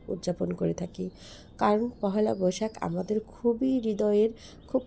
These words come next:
কাছের একটি, আহ, বর্ষ, আহ, উৎসব বলা চলে।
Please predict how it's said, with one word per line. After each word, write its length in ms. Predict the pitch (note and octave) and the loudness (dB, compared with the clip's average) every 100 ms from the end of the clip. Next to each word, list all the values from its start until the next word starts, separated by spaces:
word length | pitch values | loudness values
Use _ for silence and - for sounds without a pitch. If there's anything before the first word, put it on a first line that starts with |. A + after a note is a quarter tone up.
| - | -4
কাছের 340 | F#3+ G3 G#3+ | -4 -2 -4
একটি, 380 | G3+ - B3+ D4+ E4+ - - - | -6 -4 -2 0 -2 -10 -20 -2
আহ, 240 | F#3+ F3+ F3 | 4 6 6
বর্ষ, 320 | F#3 F3+ - | 2 0 0
আহ, 600 | G3+ G3 - - F3 E3 - | 4 4 4 2 2 2 2
উৎসব 380 | G3+ G3 - F#3 | 0 -2 0 0
বলা 220 | F#3 F3 F3 | 0 -2 -2
চলে। 340 | - F3+ G3 | -4 -4 -6